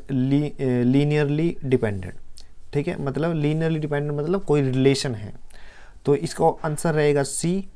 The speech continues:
cos टू एक्स we know that, that is equal to cos square x minus sin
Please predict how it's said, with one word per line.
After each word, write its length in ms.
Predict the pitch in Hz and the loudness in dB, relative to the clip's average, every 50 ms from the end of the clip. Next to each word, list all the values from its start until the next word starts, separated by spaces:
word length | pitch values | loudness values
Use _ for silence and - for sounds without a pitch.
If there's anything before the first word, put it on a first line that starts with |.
| - - - - - - - - - - - - - - | -18 -18 -16 -14 -14 -14 -14 -14 -14 -14 -14 -10 0 4
cos 360 | 180 202 220 240 240 240 - - - - | 6 6 8 6 4 0 -4 -8 -4 0
टू 240 | 190 196 190 190 - - | 2 2 2 2 0 0
एक्स 280 | 156 160 - - - | 0 0 -2 -4 -4
we 120 | 151 151 151 | -2 -2 0
know 140 | 147 139 | 0 0
that, 400 | 131 135 139 156 156 - - 131 | 0 0 0 0 -2 -4 -4 -2
that 200 | 131 131 135 135 | -2 0 0 -2
is 60 | 135 139 | -2 0
equal 260 | 139 139 131 131 - - | 0 0 0 0 0 -4
to 100 | 180 175 - - - 143 | -4 -4 -6 -6 0 4
cos 200 | 143 143 143 139 - - - - | 4 6 6 4 0 -4 -10 -12
square 640 | - - 143 139 135 131 131 - - - 147 156 | -12 -4 2 2 2 2 2 -2 -4 -4 -6 -6
x 220 | - - - - - 117 113 | -6 -8 -10 -8 -6 -6 -4
minus 380 | 110 117 123 156 175 - - - - - - - - - - - - - - - - | -4 -2 -4 -4 -6 -6 -10 -12 -16 -18 -18 -20 -18 -16 -16 -16 -14 -10 -6 -2 0
sin 300 | 131 127 135 143 156 | 0 0 0 0 -2